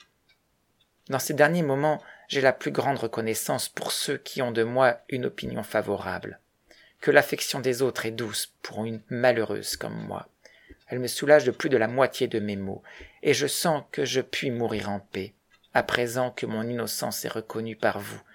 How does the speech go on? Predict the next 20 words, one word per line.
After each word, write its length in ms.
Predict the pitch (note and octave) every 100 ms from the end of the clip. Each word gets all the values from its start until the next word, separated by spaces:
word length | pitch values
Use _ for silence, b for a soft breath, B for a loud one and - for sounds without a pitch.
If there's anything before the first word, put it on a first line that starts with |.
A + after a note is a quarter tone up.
| b b b
ma 120 | B2
chère 260 | - A2+
dame, 340 | A#2 A#2 G#2 A2 b b b _
et 80 | -
par 160 | - A#2
votre 260 | G#2+ -
cousin. 480 | - - A2 - F#2+ - _ _ _ _ - - _ _ _ _ _ _ _ _ _ _ _ _ _ _
Ainsi 360 | D3 C3+ - E3+
la 120 | A#2+
pauvre 280 | - C3 A2+
victime 500 | G#2+ - - C3 A2+ - _ _ -
cherchait, 640 | - B2 - - B2+ A2 -
en 180 | - G2+
consolant 600 | - A2+ G2+ - G#2 G2
les 240 | G#2 A2
autres, 320 | B2 B2+ - - B B
à 80 | C3
se 160 | -
consoler 600 | C3+ - - - A2+ G2 F2+
elle-même. 540 | F2+ F#2 - G1+ -